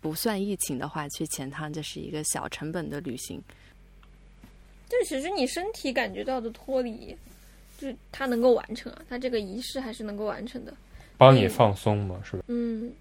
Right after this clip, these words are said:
Speaker 2: 而且你，你在一个完全不是你平常住的地方裸体。当然，如果它真的就过成了你生活的一种，我觉得可能我们也不会这么轻松的谈论它。就如果你每天的日常就是，比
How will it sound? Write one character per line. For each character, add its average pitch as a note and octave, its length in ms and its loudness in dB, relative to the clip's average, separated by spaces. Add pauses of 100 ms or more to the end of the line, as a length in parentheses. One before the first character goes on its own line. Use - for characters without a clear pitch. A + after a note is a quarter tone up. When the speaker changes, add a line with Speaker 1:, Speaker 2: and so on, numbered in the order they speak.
Speaker 2:
而 C4 100 -2
且 F#4 100 2
你， A3 300 -2 (640)
你 G#3+ 160 -8 (100)
在 C4+ 160 4
一 B3 60 6
个 A#3 80 2
完 A3 180 0
全 A#3 280 -2 (400)
不 A#3+ 60 -4
是 C#4 120 -4
你 A3+ 140 0
平 G#3 240 -6
常 A#3+ 180 -2
住 C#4+ 140 -6
的 A#3 80 2
地 A3 100 -2
方 A3 180 -4
裸 G#3+ 200 -6
体。 - 200 -12 (560)
当 D4+ 120 4
然， G4+ 100 6
如 D#4+ 160 0
果 D#4+ 300 0
它 - 120 -8
真 E4+ 140 -2
的 E4+ 80 0
就 C#4+ 100 -4
过 D4 220 2
成 C4 100 -6
了 B3 80 0
你 A#3+ 140 -2
生 C#4+ 260 -4
活 B3+ 160 -2
的 A3 80 0
一 C4 140 -4
种， A3+ 240 -8
我 A3 140 -2
觉 A3 120 -4
得 A#3 100 2
可 B3 180 -6
能 G#3 120 -2
我 G3+ 120 -4
们 F#3+ 160 -4
也 A3 80 0
不 F#3+ 100 -6
会 B3 100 0
这 B3+ 120 -4
么 A#3 100 -4
轻 A#3 340 -6
松 C4 200 -6
的 G#3+ 100 -8
谈 - 260 -12
论 A3+ 240 -2
它。 - 160 -14 (680)
就 C#4+ 100 0
如 C4 80 4
果 C4+ 100 8
你 C4 140 4
每 B3 180 2
天 B3+ 160 -2
的 A#3+ 300 2 (600)
日 C#4+ 160 0
常 B3 220 -4
就 A#3 100 -2
是， A#3 240 -6
比 - 40 -10